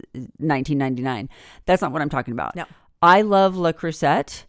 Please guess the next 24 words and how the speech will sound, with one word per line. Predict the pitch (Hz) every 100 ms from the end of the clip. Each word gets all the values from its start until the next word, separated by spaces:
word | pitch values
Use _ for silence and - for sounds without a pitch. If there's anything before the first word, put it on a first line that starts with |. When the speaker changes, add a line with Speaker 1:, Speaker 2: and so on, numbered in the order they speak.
| _
Speaker 2:
Oh, | 196 262
that's | 247 226 247
what | 262
I |
asked | 262 302 -
for. | 262
Speaker 1:
Is | 220 247
it? | 453 605 -
Speaker 2:
Yes, | 214 202
I | 214
asked | 208 -
my | 226
mo-, | 214 -
for | 214
my | 214 202
mom | 202 196
for, | 196 180 -
for | - 180
that | 151 -
for | 175
Christmas, | - 170 143 -
for | - 202 -
a, | 190 185 180 _ _ _ _ _ _ _ _ -
a | 190 180 180 175 170